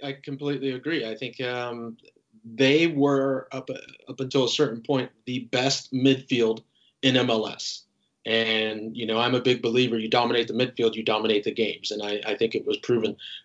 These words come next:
by how the Galaxy was, like, as you said, smash and grab. They were rolling over teams that nobody expected from the previous year to this year, where they, uh, not only, I mean, they not only just rolled over teams,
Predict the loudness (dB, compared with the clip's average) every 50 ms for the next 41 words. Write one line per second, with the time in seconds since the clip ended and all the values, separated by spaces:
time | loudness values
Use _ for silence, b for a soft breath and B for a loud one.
0 | B B 4 4 4 4 4 4 4 4 4 4 4 4 4 2 0 -2 0 2
1 | 2 2 2 2 0 0 0 0 -2 -2 0 2 2 2 2 0 0 0 2 2
2 | 2 2 2 2 2 2 2 2 2 4 4 4 6 4 2 2 4 6 6 8
3 | 8 6 6 4 4 4 4 4 2 0 0 0 -2 0 0 -2 0 2 4 4
4 | 6 6 6 6 6 4 2 -4 -4 0 2 2 2 4 2 0 0 0 B B
5 | B B B B 0 0 2 2 0 2 4 6 6 6 6 6 4 4 2 0
6 | 2 2 2 2 0 -2 -4 -6 -4 -4 -6 -6 -4 -2 0 0 0 0 -2 -4
7 | -6 -4 -4 -4 -4 -4 -4 -8 b b b b b b b b -10 -10 -8 -8
8 | -4 -2 0 2 4 4 6 4 4 2 -2 -8 -18 -20 _ -16 -16 -16 -16 _
9 | _ _ _ _ _ _ -8 -2 2 4 6 6 6 6 4 4 2 -4 _ _
10 | _ _ _ -8 -4 -2 2 4 4 4 4 4 2 0 0 -2 0 4 6 6
11 | 6 6 4 2 0 -2 -2 -4 -6 -6 -4 -4 -2 -2 -2 -4 -6